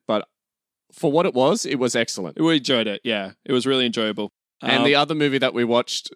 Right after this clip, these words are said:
Speaker 1: Dolomite, of course, I can safely say with no hesitation was a terrible movie.
Speaker 2: Oh my God, it was bad.
Speaker 1: <laughs> Although I really did enjoy watching it, though.
Speaker 2: Yes,
Speaker 1: I
Speaker 2: yes.
Speaker 1: think we laughed from start to finish.
Speaker 2: <laughs>
Speaker 1: And the
Speaker 2: Yeah.
Speaker 1: whole reason that that came to my attention was because of the Netflix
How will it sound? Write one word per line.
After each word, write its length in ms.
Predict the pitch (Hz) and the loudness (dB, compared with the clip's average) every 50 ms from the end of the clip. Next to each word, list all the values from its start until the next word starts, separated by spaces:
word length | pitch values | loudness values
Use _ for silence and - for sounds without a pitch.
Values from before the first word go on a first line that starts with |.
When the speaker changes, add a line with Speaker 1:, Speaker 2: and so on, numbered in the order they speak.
| _ _ | _ _
Speaker 1:
Dolomite, 600 | 113 123 120 123 135 127 123 113 110 110 107 104 - | -4 0 2 4 4 4 2 2 2 2 2 0 -2
of 140 | 113 113 - | -4 -8 -6
course, 240 | - - 110 110 - | -4 -4 -4 -2 -4
I 80 | - | -4
can 160 | - - 110 104 | -6 -4 -6 -6
safely 400 | - - 117 117 - - 110 107 | -2 -2 -2 -2 -2 -4 -6 -6
say 220 | - - 107 104 | -2 -2 -2 -2
with 160 | 101 101 - | -2 -2 -4
no 120 | 113 107 104 | -4 -4 -4
hesitation 580 | 123 139 110 95 - - 95 98 - 107 101 | -4 -6 -10 -10 -8 -6 -6 -6 -6 -8 -8
was 120 | 95 87 95 | -10 -10 -10
a 40 | 92 | -10
terrible 460 | - - 123 127 139 135 117 127 117 | -4 0 0 2 2 0 0 -2 0
movie. 280 | 113 110 113 107 - 147 | 0 0 0 0 0 0
Speaker 2:
Oh 160 | 147 147 139 | 0 0 0
my 140 | 123 107 104 | 0 0 0
God, 180 | - 269 - | 0 0 0
it 60 | 107 | 0
was 100 | 120 247 | -2 -4
bad. 300 | - - 196 - 101 - | -4 -4 -6 -6 -6 -4
Speaker 1:
<laughs> 20 | - | -2
Although 380 | 131 135 135 113 135 131 131 135 | -2 -2 0 2 2 2 2 4
I 200 | 123 123 123 123 | 2 2 2 0
really 400 | 120 123 127 139 147 147 147 147 | 0 0 -2 -2 -2 -2 -2 -2
did 200 | - 131 123 127 | -4 -4 -4 -4
enjoy 300 | 127 120 120 117 113 110 | -6 -4 -4 -2 -2 0
watching 320 | 110 113 113 - 123 - | 0 0 -2 -2 -2 -4
it, 120 | - 247 - | -4 -4 -6
though. 220 | 92 90 90 101 - | -6 -8 -8 -6 -4
Speaker 2:
Yes, 460 | 127 123 123 120 120 107 - - - - | -2 -2 -2 -2 -2 -4 -8 -12 -8 -4
Speaker 1:
I 40 | 117 | -4
Speaker 2:
yes. 180 | 113 110 104 - | -2 0 0 0
Speaker 1:
think 100 | 262 - | 0 0
we 100 | 151 139 | 0 0
laughed 340 | 127 120 120 123 127 - - | 0 2 2 2 0 -2 -4
from 100 | 135 117 | -6 -4
start 420 | - 381 - 127 117 - - - - | -2 0 2 2 4 2 2 2 2
to 100 | 508 480 | 0 0
finish. 460 | - - - - 92 - - - - - | 2 0 0 0 0 -2 -6 -10 -12 -18
Speaker 2:
<laughs> 40 | - _ _ - - - - - - | -20 _ _ -20 -20 -20 -20 -12 -8
Speaker 1:
And 120 | 123 135 | -4 -2
the 40 | 139 | 0
Speaker 2:
Yeah. 120 | 147 156 | 2 2
Speaker 1:
whole 80 | 170 - | 2 2
reason 340 | 175 175 165 - - 156 139 | 2 2 2 0 0 0 0
that 100 | 131 127 - | 0 0 0
that 160 | 127 131 - | 0 -2 -2
came 180 | - 135 120 117 | -2 -4 -4 -4
to 100 | - 139 | -4 -4
my 140 | 120 107 104 | -2 0 0
attention 340 | 101 - - 107 101 - 113 104 | 0 0 -2 -4 -4 -4 -6 -6
was 120 | 101 - | -6 -6
because 280 | - 113 - 113 92 107 | -8 -6 -6 -4 -4 -4
of 60 | 95 | -4
the 60 | 98 98 | -2 -2
Netflix 580 | 101 107 - - - 113 101 - - - - | -2 -2 -2 -4 -6 -8 -8 -8 -8 -12 -12